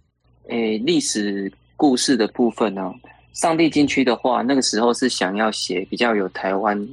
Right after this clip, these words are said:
看起来就是比较有台湾味道的东西，所以那个时候就把建筑物挑设定在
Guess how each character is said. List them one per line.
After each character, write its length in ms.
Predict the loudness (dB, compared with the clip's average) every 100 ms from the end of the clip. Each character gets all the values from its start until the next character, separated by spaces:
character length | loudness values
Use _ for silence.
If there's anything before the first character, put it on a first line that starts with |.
| -12 -4
看 180 | -2 0
起 120 | 0
来 80 | 0
就 100 | 0
是 20 |
比 100 | 0
较 120 | 0
有 100 | -2
台 220 | -2 -2
湾 380 | 2 0 0 -6 -10 _ -6
味 160 | -2 0
道 200 | 0 0
的 200 | -2 -2
东 220 | -2 -4
西， 320 | -4 -4 -6 -10 _ -20 -4
所 120 | 0
以 60 | 2
那 60 |
个 60 | 2
时 120 | 2
候 80 | 2
就 260 | 4 2 0 -2
把 440 | 0 2 2 -2 -6
建 200 | 0 0
筑 160 | 2 2
物 140 | 0 -2
挑 440 | -2 0 0 -2
设 220 | 0 0
定 180 | 2 0
在 260 | 0 0